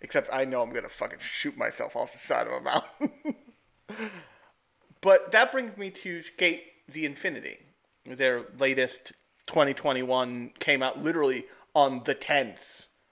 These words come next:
of this month. And like I said, it's a return to form. They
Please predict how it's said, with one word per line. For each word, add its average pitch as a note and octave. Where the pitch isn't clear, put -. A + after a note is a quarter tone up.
of B2
this B2+
month. B2+
And E3+
like F#3
I F3+
said, F3+
it's D#3
a -
return D3+
to B2
form. G#2
They D#3+